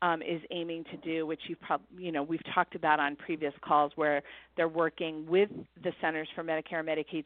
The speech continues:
Services to, to find out whether or not pet imaging can be cost effective and can improve health outcomes, improve health man-, medical management,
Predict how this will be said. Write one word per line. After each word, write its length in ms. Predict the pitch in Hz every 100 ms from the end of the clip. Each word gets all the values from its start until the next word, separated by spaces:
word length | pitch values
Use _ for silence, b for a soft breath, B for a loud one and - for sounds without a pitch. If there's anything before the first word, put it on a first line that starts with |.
| -
Services 520 | 165 156 - 160 147 - -
to, 340 | - 160 151 151 B B B B B _ _ -
to 180 | 208 175 - _ - - -
find 260 | 233 220 220
out 140 | 180
whether 240 | 175 170
or 60 | 165
not 280 | 160 156 143 _ _ _ _ _ _
pet 260 | - 214 196
imaging 640 | 185 180 165 165 151 139 160 _ _ _ _ _ - -
can 160 | - 180
be 100 | 170
cost 300 | - 170 160
effective 640 | - - 151 - 156 139 151 _ -
and 180 | 175 160
can 200 | - 160
improve 380 | 147 - 165 151
health 220 | 147 135
outcomes, 560 | 139 165 - 139 127 - - - -
improve 320 | 156 - 175
health 220 | - 151 -
man-, 300 | 156 156 151
medical 360 | 165 156 156 139
management, 640 | 147 156 160 - 80 85